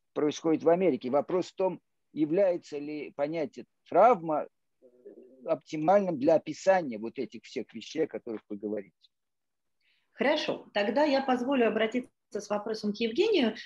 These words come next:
Speaker 2: А, давайте мы слово «травма» как терминологически неточное, терминологически неудобное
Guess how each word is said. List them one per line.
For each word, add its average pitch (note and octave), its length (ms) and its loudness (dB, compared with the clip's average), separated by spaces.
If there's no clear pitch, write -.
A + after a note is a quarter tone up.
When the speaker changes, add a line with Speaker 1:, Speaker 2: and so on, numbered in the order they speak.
Speaker 2:
А, G#3 280 4
давайте D4 460 2
мы C4+ 380 4
слово C4 540 0
«травма» D#4 680 4
как A#3+ 220 -2
терминологически A#3+ 960 -2
неточное, G#3+ 880 -4
терминологически G3+ 920 -4
неудобное A3 920 0